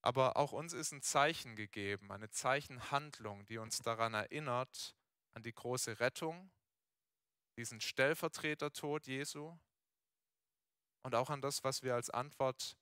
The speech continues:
darauf tun sollen. Und diese Zeichenhandlung, dieses Zeichen ist die Taufe.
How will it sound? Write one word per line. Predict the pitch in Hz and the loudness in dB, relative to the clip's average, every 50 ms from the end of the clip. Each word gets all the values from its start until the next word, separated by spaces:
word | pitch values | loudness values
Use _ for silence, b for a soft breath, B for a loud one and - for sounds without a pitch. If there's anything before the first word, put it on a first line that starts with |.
| _ _ - | _ _ -4
darauf | 131 123 117 120 117 - - | -2 0 0 0 -2 -2 -6
tun | - - 156 151 143 139 117 | -10 -8 -6 -6 -6 -4 -4
sollen. | - - 104 101 95 95 95 95 98 98 - _ _ _ _ _ _ _ _ _ _ _ _ _ _ _ _ | -2 -2 0 -2 -2 -4 -6 -10 -12 -18 -20 _ _ _ _ _ _ _ _ _ _ _ _ _ _ _ _
Und | _ _ - | _ _ -8
diese | 117 131 135 131 - - | -6 -6 -6 -8 -8 -4
Zeichenhandlung, | - - 165 156 156 160 - 165 147 139 135 131 131 135 127 - 123 110 113 | 0 4 4 4 4 4 0 -6 -6 -4 -2 -2 -4 -4 -6 -8 -8 -8 -6
dieses | 117 110 113 110 - - | -8 -8 -6 -4 -4 -2
Zeichen | - 131 123 131 131 127 | 0 0 -2 -2 -2 -6
ist | 120 - - | -8 -8 -8
die | 131 | -8
Taufe. | - - - 135 135 135 - - - - 143 | -6 -2 0 0 0 0 -2 -8 -12 -12 -14